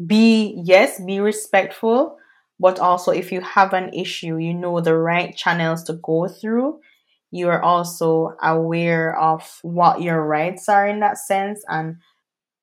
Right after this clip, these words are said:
if something happens, you know the right channels to go through in terms of whether it's, like, filing a complaint or filing a report. It doesn't have to be something bad, you know, but it can be some, like, an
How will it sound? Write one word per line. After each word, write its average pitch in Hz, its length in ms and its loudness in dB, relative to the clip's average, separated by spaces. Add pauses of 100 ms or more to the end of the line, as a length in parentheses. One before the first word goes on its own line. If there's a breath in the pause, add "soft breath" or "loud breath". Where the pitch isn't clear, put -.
if 202 120 4
something 233 580 2
happens, 247 960 0
you 190 180 -2
know 196 400 4
the 180 120 2
right 190 300 6
channels 180 500 2
to 180 100 -6
go 175 320 0
through 240 520 -2 (560 soft breath)
in 170 200 -2
terms 196 340 2
of 170 160 2
whether 156 260 0
it's, 151 160 -4
like, 139 300 -4
filing 156 320 2
a 160 80 -4
complaint 254 680 2
or 165 100 4
filing 165 380 2
a 160 100 0
report. 247 680 2 (260 loud breath)
It - 120 2
doesn't 247 260 8
have 302 160 4
to 285 80 2
be 277 100 2
something 247 580 0
bad, 208 300 8
you 202 100 0
know, 156 420 -2 (380 soft breath)
but 170 260 4
it 156 140 -6
can 190 320 2
be 175 260 -4
some, 208 420 2
like, 170 220 6
an 170 140 2